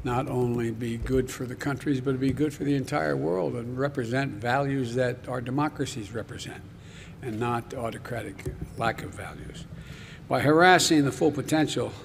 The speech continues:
of, uh, those who are harassing, we're gonna have to try to change things. <laughs> That's the whole idea. Um, but here's the deal. Uh, we're gonna make sure that we're able to pull together, um, the ability to,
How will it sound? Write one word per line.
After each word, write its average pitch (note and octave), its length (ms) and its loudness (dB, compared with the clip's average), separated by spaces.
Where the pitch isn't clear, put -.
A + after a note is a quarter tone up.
of, A#2 340 -4
uh, A2+ 360 -2
those A#2+ 320 0
who A2+ 140 -6
are A2+ 60 -6
harassing, A2+ 720 -2
we're B2+ 140 -4
gonna B2 200 0
have B2 200 -2
to A2 120 -8
try B2 260 -4
to A2 140 -6
change D3 400 -2
things. - 460 -8
<laughs> - 320 -14
That's A#2+ 240 -2
the A#2+ 60 -8
whole A#2 200 0
idea. A2 540 -2
Um, A2+ 480 -4
but A#2+ 120 -6
here's D#3+ 240 4
the B2+ 60 -2
deal. A#2 320 0
Uh, A2+ 260 -6
we're D3 200 6
gonna C3+ 280 4
make B2+ 300 -2
sure B2+ 320 0
that A#2+ 120 -2
we're A#2+ 260 0
able B2 280 2
to G#2+ 40 -4
pull C3 280 -2
together, A2 480 2
um, G#2 460 0
the A2 420 -2
ability A#2+ 600 2
to, G#2+ 440 -4